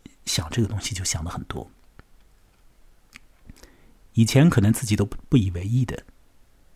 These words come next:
住家环境啊，由于有了这个女人，这个经历接触之后呢，反而变得好了一点。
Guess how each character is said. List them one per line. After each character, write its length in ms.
住 160
家 180
环 220
境 200
啊， 160
由 260
于 140
有 120
了 80
这 140
个 60
女 100
人， 240
这 120
个 80
经 200
历 100
接 200
触 120
之 140
后 160
呢， 100
反 160
而 140
变 180
得 120
好 180
了 100
一 80
点。 220